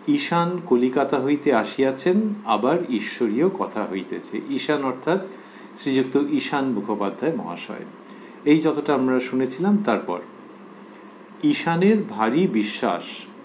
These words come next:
বলেন, একবার যিনি দুর্গা নাম করে বাড়ি হতে, বাড়ি থেকে যাত্রা করেন, তার সঙ্গে শূলপাণি শূল হস্তে যান।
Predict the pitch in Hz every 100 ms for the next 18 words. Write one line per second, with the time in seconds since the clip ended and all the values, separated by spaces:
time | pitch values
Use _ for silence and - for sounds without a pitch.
0 | - - - - - - 104 127 151 139
1 | 120 151 - - - - - 123 123 131
2 | 151 180 170 160 180 151 123 123 120 135
3 | 143 151 156 151 151 147 107 110 127 123
4 | - 147 123 110 123 127 143 160 113 107
5 | - 117 120 143 135 104 95 98 - -
6 | - - - - 127 143 - - 151 151
7 | 185 180 - 147 143 156 156 151 143 160
8 | 190 185 - 160 165 165 131 120 - -
9 | 151 101 98